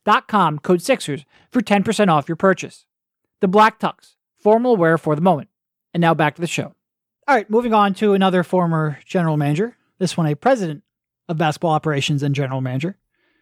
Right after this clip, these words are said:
which is still interesting that they haven't yet filled that role here. They only have Elton Brand as the general manager.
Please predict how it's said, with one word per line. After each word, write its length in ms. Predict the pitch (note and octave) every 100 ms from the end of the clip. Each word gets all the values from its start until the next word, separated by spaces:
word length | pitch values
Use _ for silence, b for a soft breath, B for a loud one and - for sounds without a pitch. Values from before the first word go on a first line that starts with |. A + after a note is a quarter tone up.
| _
which 240 | - G3 -
is 40 |
still 220 | - F4
interesting 360 | D4+ A3 - G#3+
that 120 | F#3
they 100 | F3
haven't 360 | E3 F#3 F3 E3+
yet 240 | E3+ D#3+
filled 400 | _ - E3+ D3+
that 280 | D3+ C#3 - _ _ _ -
role 480 | E3 D#3 C#3+ B2+ - _
here. 480 | _ - D3+ C3 F#3+ _ _ _ _
They 160 | F3+
only 220 | F3+ F3+ E3+
have 440 | E3 D#3+ D3+ C3 _ _ _ _ _ _
Elton 260 | A3 A3 G3
Brand 300 | E3+ F#3 F3+
as 200 | F#3 D#3
the 100 | D#3+
general 320 | D3 D3+ C3+
manager. 400 | C3+ B2+ C3 G3+